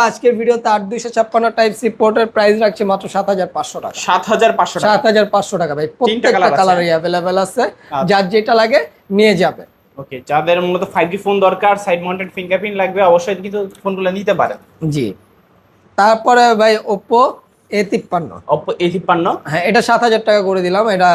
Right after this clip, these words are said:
Speaker 1: পাঞ্চুয়াল ডিসপ্লে, টাইপ সি পোর্ট, আট হাজার, আহ, সাত হাজার, আহ, সরি, এটা পাঁচ হাজার এমএএইচ এর বিগ ব্যাটারি, আট দুইশো ছাপ্পান্ন ভেরিয়েন্টের প্রাইস মাত্র সাত হাজার একশো।
Speaker 2: সাত হাজার একশো।
Speaker 1: হ্যাঁ।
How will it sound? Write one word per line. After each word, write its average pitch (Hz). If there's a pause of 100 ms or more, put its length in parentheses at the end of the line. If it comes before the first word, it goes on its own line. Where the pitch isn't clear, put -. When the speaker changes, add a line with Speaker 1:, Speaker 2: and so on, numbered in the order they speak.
(140)
Speaker 1:
পাঞ্চুয়াল 190
ডিসপ্লে, 208
টাইপ 185
সি 190
পোর্ট, 202
আট 170
হাজার, 185
আহ, 156 (180)
সাত 185
হাজার, 202
আহ, 160 (120)
সরি, 175
এটা 156
পাঁচ 196
হাজার 214
এমএএইচ 208
এর 196
বিগ 220
ব্যাটারি, 226 (400)
আট 220
দুইশো 262
ছাপ্পান্ন 262
ভেরিয়েন্টের 254
প্রাইস 277
মাত্র 208 (200)
সাত 220
হাজার 190
একশো। 165 (100)
Speaker 2:
সাত 170
হাজার 165
একশো। 120
Speaker 1:
হ্যাঁ। 156